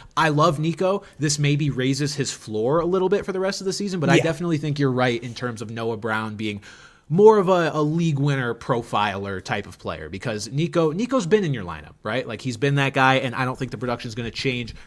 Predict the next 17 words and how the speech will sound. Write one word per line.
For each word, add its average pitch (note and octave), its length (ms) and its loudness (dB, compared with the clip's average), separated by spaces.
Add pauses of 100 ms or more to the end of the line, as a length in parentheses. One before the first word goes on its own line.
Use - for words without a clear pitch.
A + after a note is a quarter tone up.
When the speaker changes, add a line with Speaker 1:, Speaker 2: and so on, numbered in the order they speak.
(140)
Speaker 1:
crazy, D3 560 2
a A#2 180 -6
crazy C#3 400 -2
amount G#2 240 -6
with G2+ 120 -12
Tank G#2+ 240 -6
out. A2+ 180 -4 (160)
Noah D#3 240 4
Brown, D3 320 4
though, A#2 220 -6 (220)
his C3 140 -6
production C3 440 -2
is A#2+ 180 -4
more C3 300 0
or C3 60 2
less C3 220 0
dependent C3+ 540 -2